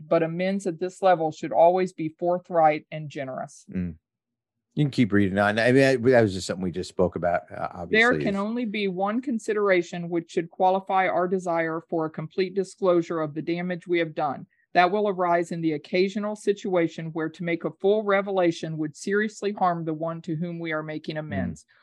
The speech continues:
Speaker 1: or, quite as important, other people. We cannot, for example, unload a detailed account of extramarital adventuring upon the shoulders of our unsuspecting wife or husband.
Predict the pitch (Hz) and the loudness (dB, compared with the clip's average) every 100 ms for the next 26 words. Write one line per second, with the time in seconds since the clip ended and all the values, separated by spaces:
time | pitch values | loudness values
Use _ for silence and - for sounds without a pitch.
0 | _ - 175 208 180 170 - 185 196 202 | _ 0 2 4 4 2 2 4 4 2
1 | 190 196 190 247 247 180 175 - 208 214 | -2 -6 -4 -2 -2 -6 -4 0 0 0
2 | - 139 170 - _ _ _ - 185 190 | -2 -6 -8 -14 _ _ _ -4 -2 0
3 | 185 214 220 220 202 190 208 196 170 156 | 2 0 0 0 -2 0 -2 0 0 0
4 | 180 190 202 175 160 170 190 208 190 190 | -2 0 2 2 2 -2 -4 -2 -2 -2
5 | 220 190 170 156 170 175 - 196 185 185 | 0 0 0 -2 -2 -2 -2 -2 0 -2
6 | 185 185 180 165 190 196 - 156 151 151 | 0 0 0 0 -2 -2 -2 -6 -6 -8
7 | - 175 185 175 208 196 160 147 156 - | -4 -4 -4 -4 -2 0 0 -4 -4 -4
8 | 156 165 151 175 180 185 170 180 170 - | 0 0 0 -2 -2 -4 -2 0 0 -2
9 | 170 165 165 165 156 156 160 156 117 - | -4 -2 -4 -4 -6 -2 -2 -2 -10 -10